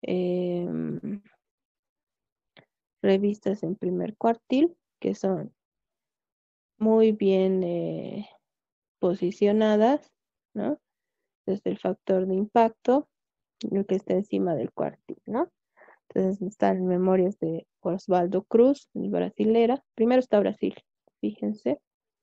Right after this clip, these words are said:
en los primeros lugares. Chile, Brasil, México, Brasil, Brasil, Brasil,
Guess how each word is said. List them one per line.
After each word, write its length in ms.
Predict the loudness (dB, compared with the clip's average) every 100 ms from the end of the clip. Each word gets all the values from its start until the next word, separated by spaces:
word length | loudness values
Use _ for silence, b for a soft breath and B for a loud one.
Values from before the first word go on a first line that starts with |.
| _ _ _ _ _ _ _ _ _ -4
en 140 | -2
los 120 | -2 -2
primeros 540 | 0 2 2 0 0
lugares. 480 | -2 -4 -6 -10 _ _ _ _ _ _ _ _ _ _ _ _ _ -6
Chile, 600 | 2 4 4 4 0 -4 _
Brasil, 760 | -4 -2 -2 0 2 4 2 -2 _ _ _ _ _ _ _ _ _ _ _ 0
México, 840 | 4 4 2 -4 -2 2 2 2 _ _ _ _ _ -4
Brasil, 680 | 0 0 0 2 4 2 -2 _ _ _ _ _ -4
Brasil, 720 | -2 -2 0 2 2 0 -2 -4 -4 -8 _ -6 -4 -4 -4
Brasil, 440 | -4 -6 -12